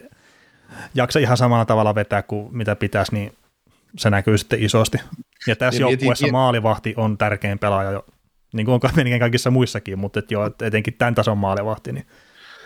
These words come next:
Speaker 1: se jos ei ole ykköstasolla, niin se näkyy niin älyttömästi sitten.
Speaker 2: Joo, ja sit mieti, mieti Winnipegia kaupunkina, siis sit puhutaan, että se on yksi paskimmista paikoista pelata jääkiekkoa, niin kun mennä asumaan sinne, et sun tal-, talvi on tosi pitkä ja kylmä,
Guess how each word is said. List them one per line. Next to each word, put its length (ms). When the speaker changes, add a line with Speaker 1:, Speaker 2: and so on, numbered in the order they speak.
Speaker 1:
se 120
jos 180
ei 80
ole 100
ykköstasolla, 600
niin 100
se 80
näkyy 280
niin 180
älyttömästi 680
sitten. 340
Speaker 2:
Joo, 300
ja 100
sit 160
mieti, 220
mieti 280
Winnipegia 480
kaupunkina, 800
siis 420
sit 220
puhutaan, 480
että 140
se 80
on 220
yksi 200
paskimmista 520
paikoista 380
pelata 300
jääkiekkoa, 520
niin 160
kun 100
mennä 280
asumaan 440
sinne, 400
et 100
sun 160
tal-, 300
talvi 260
on 60
tosi 200
pitkä 300
ja 140
kylmä, 360